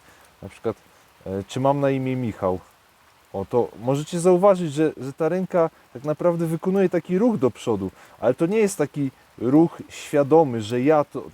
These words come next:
że, że ja to tak specjalnie bujam. To jest takie właśnie, można to nazwać podświadome, to jest takie,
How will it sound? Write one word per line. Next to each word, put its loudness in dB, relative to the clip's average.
że, -6
że -4
ja 4
to -6
tak -6
specjalnie 2
bujam. -4
To -2
jest -4
takie 4
właśnie, -2
można -4
to -6
nazwać -2
podświadome, 2
to -8
jest -10
takie, -2